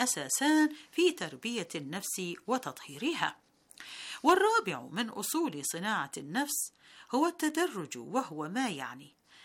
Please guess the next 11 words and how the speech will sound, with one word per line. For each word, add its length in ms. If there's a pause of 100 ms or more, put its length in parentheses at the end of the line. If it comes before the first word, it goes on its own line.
(160)
أن 220
النفس 500 (180)
تواقة 800
نحو 460
الدعة 960
وساعية 1000
إلى 520
الخمول 760
والسكون، 640 (680)
فإذا 600 (420)
أراد 680